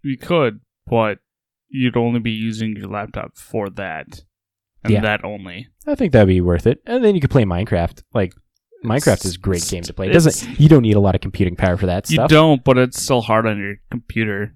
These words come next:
Speaker 2: Psh, still do it. I remember I
Speaker 1: Computer
Speaker 2: used to
Speaker 1: gets hot and melts shit on the inside.
Speaker 2: Never melted my, well, I mean, I guess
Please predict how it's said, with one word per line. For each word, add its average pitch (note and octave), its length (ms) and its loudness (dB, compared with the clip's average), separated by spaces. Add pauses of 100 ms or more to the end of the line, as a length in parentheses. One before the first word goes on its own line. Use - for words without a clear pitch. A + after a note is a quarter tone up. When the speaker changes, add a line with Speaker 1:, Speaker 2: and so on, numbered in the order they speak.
Speaker 2:
Psh, - 1300 -14 (240)
still G2 260 -4
do E2+ 140 -2
it. - 120 -10 (120)
I G#2+ 60 -2
remember G#2 300 4
I G2 80 6
Speaker 1:
Computer C3+ 220 6
Speaker 2:
used B2+ 60 2
to A#2+ 60 0
Speaker 1:
gets B2 160 0
hot G#2 380 -2 (340)
and A2 180 -4
melts G2+ 500 -8
shit G#2+ 280 -8
on G#2 100 -6
the G2+ 100 -6
inside. G#2 500 -4
Speaker 2:
Never C#3 360 4
melted G2+ 460 0
my, F2 500 -2
well, G2 160 -4
I F2+ 60 -2
mean, E2 180 -6
I E2 60 -6
guess E2+ 400 -8